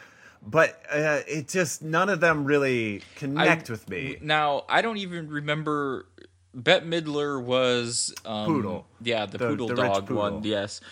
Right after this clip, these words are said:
Speaker 2: So I actually kinda liked that song too, but that's because that, that jazzy big band genre is kind of something that I like anyway. So, <laughs> so that song was good, but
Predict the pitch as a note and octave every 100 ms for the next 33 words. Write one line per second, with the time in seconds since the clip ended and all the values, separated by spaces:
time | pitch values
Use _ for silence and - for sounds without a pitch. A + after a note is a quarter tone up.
0 | - - - D3+ D3 C#3+ - A3 C4 -
1 | F#3+ F#3+ E3+ D#3+ E3 C#3 D3 D3 D#3+ D#3
2 | - E3+ D3+ C3+ D3 - C#3+ - C#3+ B2+
3 | B2+ C3 - A#2+ - A2+ E2+ F2+ A#2 B2
4 | A#2 A#2 A#2 A2 G#2+ G#2 - _ _ C3
5 | A#2+ A2+ A#2 B2 A#2 G#2+ G#2+ G#2+ G#2 G#2
6 | G#2 - A2+ G#2+ G#2 A2+ G#2+ G#2+ G2+ G2+
7 | G2+ G#2 G#2 G#2 A2+ C3 C#3 D#3+ D#3+ -
8 | - - - C#3 D3 - F3+ C#3 - -
9 | - - E3 D3+ C#3+ E3+ G3 F3 E3 C#3
10 | B2+ C3 C#3 C#3+ A#2 A2+ A2+